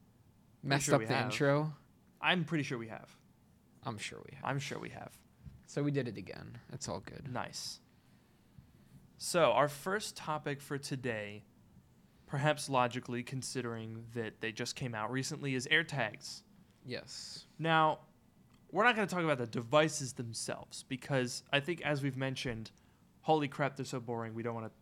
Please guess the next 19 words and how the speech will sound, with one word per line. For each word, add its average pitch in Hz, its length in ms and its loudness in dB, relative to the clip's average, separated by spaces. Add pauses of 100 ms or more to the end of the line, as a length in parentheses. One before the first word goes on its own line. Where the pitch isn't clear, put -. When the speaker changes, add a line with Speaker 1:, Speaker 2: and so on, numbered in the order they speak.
Speaker 1:
talk - 240 -14
about - 220 -10
them. - 80 -20 (100)
Speaker 2:
<laughs> - 380 -4
Speaker 1:
However, 165 440 6 (1040)
there 156 240 4
are 185 240 4
some 160 800 4 (840)
interesting 165 840 2
discussions 139 640 0
to 139 120 -2
be 131 140 0
had 120 300 -4
based 135 360 -2
on 127 200 -6
the 120 100 -6
use 139 420 -4
cases - 760 -8 (420)
that 127 220 0